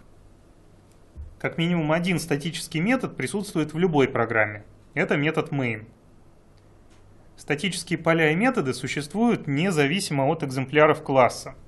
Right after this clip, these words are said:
и могут вызываться просто по имени класса. То есть, например,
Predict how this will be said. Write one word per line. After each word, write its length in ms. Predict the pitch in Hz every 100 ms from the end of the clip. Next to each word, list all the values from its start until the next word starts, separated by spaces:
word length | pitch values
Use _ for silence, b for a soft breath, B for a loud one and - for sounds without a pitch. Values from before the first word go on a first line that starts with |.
| -
и 80 | 139
могут 400 | 143 233 214 -
вызываться 800 | 131 123 135 202 220 151 135 - - - - - - - - - -
просто 360 | 135 165 - -
по 320 | - 139 156
имени 380 | 143 160 151 131
класса. 560 | - 127 - - - - - - - - - -
То 100 | 127
есть, 180 | 117 -
например, 540 | 120 123 143 202 208